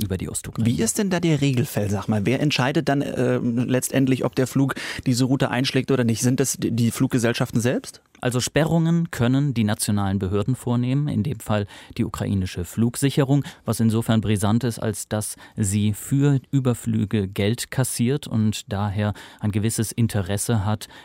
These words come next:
Speaker 1: den Luftraum nicht zu sperren. Das wirft zumindest der Anwalt, den wir eben gehört haben,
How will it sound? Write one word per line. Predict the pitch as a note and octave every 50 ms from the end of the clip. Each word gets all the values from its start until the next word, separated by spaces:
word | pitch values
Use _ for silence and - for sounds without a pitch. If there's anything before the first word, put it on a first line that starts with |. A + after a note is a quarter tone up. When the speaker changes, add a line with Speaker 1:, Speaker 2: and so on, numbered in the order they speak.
| - - -
Speaker 1:
den | G2+ F#2+
Luftraum | G#2 A2 - - - G#2 G2 F#2+ F#2
nicht | F2+ F#2+ G2+ - - -
zu | - A#2+
sperren. | - - - A2+ G#2 G#2 A#2+ A#2+ A#2
Das | G#2 G2+ F#2 -
wirft | G#2 G#2+ A2 -
zumindest | - G#2 G2+ G2 G2+ G#2 G2+ G2+ - - - F#2+
der | G2+ G#2 G2 F#2+
Anwalt, | G2 G#2 G#2 A2 G#2+ -
den | G#2 G2 F#2+
wir | G2+
eben | - G#2 G#2+ G#2
gehört | G#2 F#2+ F2 G#2 G#2 - - -
haben, | G2 G2 G2+ F#2+